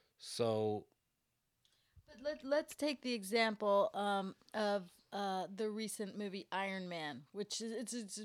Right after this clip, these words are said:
Speaker 2: very interesting to me because I don't like these movies. I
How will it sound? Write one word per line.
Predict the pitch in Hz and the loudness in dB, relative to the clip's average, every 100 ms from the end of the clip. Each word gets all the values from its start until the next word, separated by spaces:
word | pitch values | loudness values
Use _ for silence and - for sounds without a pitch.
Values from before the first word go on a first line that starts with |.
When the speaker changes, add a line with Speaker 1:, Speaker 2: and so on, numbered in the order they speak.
| 185 | -4
Speaker 2:
very | 254 294 311 254 | 2 4 4 0
interesting | 208 208 - 202 185 | -2 -8 -8 -10 -10
to | 190 | -8
me | 185 | -6
because | 185 190 185 | -6 -8 -4
I | 190 175 180 - | -2 -2 -4 -4
don't | 214 233 269 | 0 0 0
like | 202 208 208 196 - _ _ - | 0 0 0 -2 -16 _ _ -10
these | 196 180 | -8 -8
movies. | 190 190 175 196 190 180 | -6 -6 -4 -6 -4 -4
I | 170 | -4